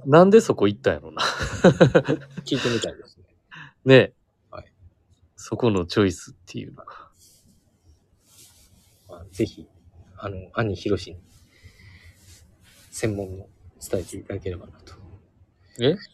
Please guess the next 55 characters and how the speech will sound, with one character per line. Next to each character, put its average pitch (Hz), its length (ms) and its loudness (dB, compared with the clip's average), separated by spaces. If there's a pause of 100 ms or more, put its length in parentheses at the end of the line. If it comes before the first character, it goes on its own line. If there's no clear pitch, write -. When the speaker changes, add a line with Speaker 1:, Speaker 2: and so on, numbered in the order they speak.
(140)
Speaker 2:
思 104 200 -2
い 90 60 -10
ま - 120 -20
す。 - 480 -20 (440)
Speaker 1:
<laughs> - 20 -6 (360)
な 131 100 2
ん 104 60 -2
で 107 80 -2
な 98 100 -2
ん 101 40 -10
で？ - 80 -20
Speaker 2:
兄 131 200 0
に、 104 220 -4 (360)
兄 143 340 2
の 101 100 -4
方 107 200 -2
に 92 100 -6
さ、 92 300 -6 (220)
お 113 60 -4
店 117 260 2
行 127 140 -4
っ 139 40 -10
て - 100 -4
く 143 80 -2
れ 131 80 4
る 113 60 0
や 92 80 -6
ん 85 40 -14
か。 - 220 -20 (1500)
Speaker 1:
そ - 200 -12
れ 95 60 -8
さ - 180 -10
す - 180 -4
が 180 160 6
に 190 680 2
神 170 360 6
戸 90 80 2
は 80 120 -4
ち - 140 -6
ょ - 40 -4
っ - 40 -10
と - 120 -6
あ 90 40 0
れ。 - 40 -4
Speaker 2:
い - 20 -4
や、 - 40 -6
そ - 140 -4
う 101 40 -4
そ - 60 -10
う。 - 300 -20 (140)
だ 127 80 2
か 113 100 4
ら、 95 100 -2
<laughs> - 80 0
そ - 60 -4